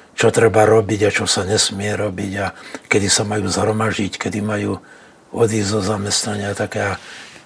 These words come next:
a vyhrávali potom budovateľské pesničky a to my sme nemali toto. Čiže my sme boli podozriví a tá po-, to podozrenie bolo naozaj oprávnené.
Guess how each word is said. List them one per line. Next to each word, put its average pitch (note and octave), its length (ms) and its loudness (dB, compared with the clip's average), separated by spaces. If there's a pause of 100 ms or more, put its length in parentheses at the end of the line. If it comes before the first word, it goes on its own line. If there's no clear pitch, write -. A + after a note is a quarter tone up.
(180)
a F#2 160 4
vyhrávali G#2 640 4
potom G2+ 320 -6 (440)
budovateľské A2 640 0
pesničky - 640 -2
a F#2+ 80 -4
to A#2+ 80 2
my B2 160 0
sme B2 240 0
nemali F#2+ 400 -2
toto. - 400 -16 (560)
Čiže G#2+ 240 0
my B2+ 80 4
sme C#3 240 4
boli B2+ 240 4
podozriví B2+ 720 2
a C3 80 6
tá - 160 0
po-, - 160 0 (160)
to - 160 -14
podozrenie A#2+ 560 2
bolo A2 320 2
naozaj G#2 400 0
oprávnené. F#2 960 -6